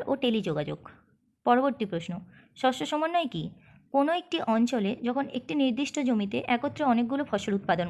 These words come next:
করা হয়, সেটি হচ্ছে শস্য সমন্বয়। এই ধারণা দিয়েছিল জেসি উইভার এবং এই শস্য সমন্বয় নির্ণয়ে তিনি যে সূত্রটি দিয়েছিলেন তা হলো D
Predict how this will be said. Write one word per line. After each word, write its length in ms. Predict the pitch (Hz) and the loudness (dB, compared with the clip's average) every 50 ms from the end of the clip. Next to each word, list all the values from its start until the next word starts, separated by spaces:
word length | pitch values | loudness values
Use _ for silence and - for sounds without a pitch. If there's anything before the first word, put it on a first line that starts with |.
| - | 0
করা 140 | 156 147 143 | 0 0 0
হয়, 140 | 165 170 190 - - - - - - - | -2 -4 -6 -10 -16 -20 -20 -20 -8 -2
সেটি 180 | - 254 233 277 294 | 0 0 2 4 2
হচ্ছে 200 | 311 302 311 349 339 | 2 2 0 0 0
শস্য 220 | - 254 233 - 240 | 0 0 0 0 -4
সমন্বয়। 420 | - 208 170 156 151 151 151 - - - | -4 -4 -4 -4 -4 -4 -6 -8 -6 -4
এই 120 | 247 254 | -2 0
ধারণা 300 | 254 277 285 294 320 330 | 2 2 2 2 2 0
দিয়েছিল 360 | 294 294 277 247 - - 208 220 285 330 277 214 | 0 0 0 0 0 -2 -2 -2 -2 -2 0 0
জেসি 300 | 226 220 226 - - 359 392 - | 0 0 -2 -2 -6 -10 -6 -2
উইভার 340 | - 233 208 185 175 160 190 - - - - - - | -2 0 0 0 -2 -4 -4 -8 -16 -20 -16 -4 0
এবং 200 | 262 294 269 247 240 233 | 2 4 4 4 4 2
এই 100 | 240 240 | 0 -2
শস্য 200 | - 254 240 - 320 | -2 -4 -4 -4 -6
সমন্বয় 360 | - - 311 311 311 302 302 262 | -6 -4 -2 -2 0 0 2 4
নির্ণয়ে 320 | 240 240 254 269 262 220 226 | 4 4 4 4 2 0 0
তিনি 200 | - 254 247 262 247 | 0 2 2 2 2
যে 60 | 285 | 0
সূত্রটি 400 | 269 - 240 202 - 262 247 285 285 | -4 -4 -6 -8 -6 -6 -4 -4 -2
দিয়েছিলেন 400 | 254 269 277 247 - 190 196 220 240 - - - - _ | -2 -2 -4 -2 -2 -2 -2 -2 -4 -6 -12 -20 -6 _
তা 80 | - 269 269 | 2 4 6
হলো 160 | 277 262 233 226 | 6 6 4 4
D 80 | 214 202 | 4 2